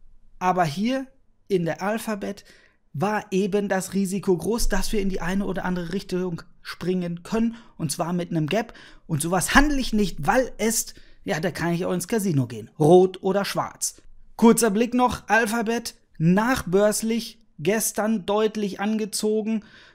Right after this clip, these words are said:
äh, tausenddreihundertdreiundzwanzig und damit der Widerstand überwunden. Das ist nachbörslich. Jetzt müssen wir erstmal gucken, wie die Aktie tatsächlich vorbörslich, ähm, notiert,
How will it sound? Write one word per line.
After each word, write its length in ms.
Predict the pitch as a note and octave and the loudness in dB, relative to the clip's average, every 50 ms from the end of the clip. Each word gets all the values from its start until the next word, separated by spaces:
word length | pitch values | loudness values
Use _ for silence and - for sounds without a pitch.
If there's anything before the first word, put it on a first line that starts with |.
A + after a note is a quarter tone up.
| _ - | _ -6
äh, 380 | - F3 F3+ F3+ F3+ F3+ F3+ | -2 0 0 2 2 0 0
tausenddreihundertdreiundzwanzig 1700 | F3+ F3+ G#3+ A3+ G#3+ G3+ A3+ - F#3 F#3+ G3 G3 F#3 - - E3 F#3 G3 G3+ - - - F3+ F#3 F#3+ E3+ - F3 F#3 F#3 F#3 - - - - _ _ - - - | 0 2 2 2 2 0 0 0 0 0 0 -2 -4 -4 -4 -4 -2 -2 -2 -4 -2 -2 -2 -2 -2 -4 -2 -2 -2 -2 -4 -8 -14 -16 -20 _ _ -20 -14 -10
und 440 | - D#3+ E3+ E3+ E3 - - - - | -6 -2 -2 -2 -2 -4 -8 -10 -8
damit 380 | - C#3 D3+ D3+ D3+ D3 C#3+ - - - - _ - | -4 -2 -2 0 -2 -2 -4 -8 -16 -20 -20 _ -6
der 120 | - C#3 C3 | -4 -4 -2
Widerstand 540 | D#3+ D3 D3+ C#3+ C#3+ - C#3 C#3 C#3+ C#3+ - | -2 -2 -2 -2 -2 -2 -2 -4 -4 -4 -4
überwunden. 580 | - D3+ D#3+ D3 C#3+ D3+ G#3+ B3 B3+ F#3+ C3+ - - _ _ _ | -4 -4 -2 -2 0 0 0 0 0 -4 -8 -10 -16 _ _ _
Das 200 | - B2+ B2+ - | -12 -10 -8 -6
ist 300 | D3 C3 - - - - | -6 -6 -8 -10 -8 -4
nachbörslich. 800 | C3+ C#3+ E3 F#3+ - - C#3 B2+ B2 - - - A#2+ - - _ _ _ | -4 -2 -2 -2 -4 -6 -6 -6 -6 -8 -12 -14 -16 -20 -20 _ _ _
Jetzt 180 | - D3 C#3+ D3 | -14 -10 -6 -4
müssen 200 | D3+ D3+ D#3 D3+ | -4 -2 -2 -2
wir 80 | D3 | -4
erstmal 240 | D3 C#3+ D#3 C#3+ C3+ | -4 -4 -2 -4 -2
gucken, 280 | C#3 F#3 F#3+ F#3+ F#3 - - - - _ _ | -2 -2 -2 -2 -4 -6 -10 -18 -20 _ _
wie 140 | - E3 E3 | -2 -2 -2
die 160 | C#3+ D#3+ - | -2 -6 -8
Aktie 260 | D#3 C#3 - - D3 | -10 -8 -6 -6 -6
tatsächlich 580 | D3 D3+ D#3 D3+ D3 - E3+ C#3 - D3+ C#3 - | -4 -4 -4 -4 -4 -6 -6 -6 -6 -6 -8 -6
vorbörslich, 960 | - F3+ G3+ G#3+ F#3 D#3+ F3+ F#3+ G3 F#3+ - - F3 F#3 F3+ - - - - - - - - - | -2 0 0 0 2 2 0 0 0 0 -2 -2 0 0 0 -2 -4 -6 -8 -12 -12 -12 -10 -8
ähm, 420 | - D3 C#3+ C#3 C#3+ C#3+ C#3 C3 B2+ | -6 -4 -2 0 0 0 0 -2 -2
notiert, 520 | - C#3+ C#3+ D3 C#3+ - - C4+ C#4+ C#4 | 0 2 4 4 4 2 0 -2 -2 -2